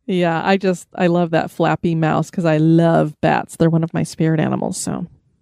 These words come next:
Karen wrote us to suggest a location in Farmington, Utah called the Lagoons Pioneer Village. So it sounds like another cool place to check out, an old amusement park.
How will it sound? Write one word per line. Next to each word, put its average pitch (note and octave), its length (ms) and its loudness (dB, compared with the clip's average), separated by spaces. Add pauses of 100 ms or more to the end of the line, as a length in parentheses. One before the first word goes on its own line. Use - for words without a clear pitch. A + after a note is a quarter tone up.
Karen D4 340 -2
wrote F3+ 220 2
us G3+ 220 -2
to G#3 120 0
suggest F#3 680 0
a G3 100 4
location F#3 1000 0
in F3 240 -2
Farmington, G3 680 0
Utah E3+ 560 0
called E3 600 2
the F3 200 -2
Lagoons F#3 600 2
Pioneer G#3+ 600 0
Village. F#3+ 540 0
So - 120 0
it - 80 -4
sounds G3 220 2
like G3 160 2
another F#3+ 280 4
cool G#3+ 260 0
place A#3 320 0
to F3 80 -2
check F#3 280 -2
out, G#3+ 140 0
an E3 140 0
old G#3+ 320 4
amusement F#3+ 580 0
park. - 320 -4